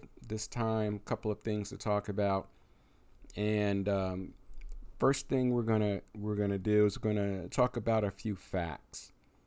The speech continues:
Um, when we talk about getting laws passed here in this country, most often we talk about how a, a bill is created in the U S House of Representatives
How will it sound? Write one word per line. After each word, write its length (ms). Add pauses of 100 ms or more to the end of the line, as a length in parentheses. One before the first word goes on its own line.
(460)
Um, 560 (920)
when 200
we 100
talk 320
about 300
getting 260
laws 360
passed 520 (300)
here 320
in 300
this 180
country, 540 (480)
most 260
often 380
we 100
talk 320
about 300
how 420
a, 380 (220)
a 140
bill 360
is 180
created 800
in 540
the 320
U 200
S 160
House 320
of 80
Representatives 1120